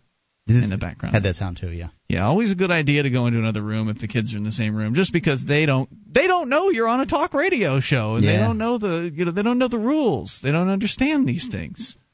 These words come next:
Speaker 2: They just want your
Speaker 1: Social
Speaker 2: attention.
Speaker 1: conventions.
Speaker 2: Yeah, they just want, they just want Daddy's attention. They don't know that, uh, that you're on the air. Eight hundred two five nine ninety-two thirty-one. That's the sackle C A I toll-free line. So coming up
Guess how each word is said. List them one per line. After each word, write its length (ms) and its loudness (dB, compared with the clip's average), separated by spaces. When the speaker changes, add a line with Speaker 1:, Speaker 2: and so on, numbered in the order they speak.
Speaker 2:
They 100 2
just 140 -2
want 140 4
your 80 2
Speaker 1:
Social 140 2
Speaker 2:
attention. 100 2
Speaker 1:
conventions. 540 -2
Speaker 2:
Yeah, 120 -2
they 120 0
just 180 -2
want, 160 0
they 120 2
just 160 0
want 160 0
Daddy's 320 0
attention. 580 0
They 80 0
don't 180 2
know 140 2
that, 260 -4
uh, 120 2
that 200 -4
you're 100 -6
on 100 -4
the 100 -4
air. 160 -10
Eight 180 4
hundred 260 0
two 140 2
five 240 0
nine 300 0
ninety-two 540 0
thirty-one. 680 0
That's 360 0
the 120 0
sackle 560 0
C 320 0
A 240 0
I 400 2
toll-free 840 -2
line. 520 0
So 240 2
coming 460 0
up 240 0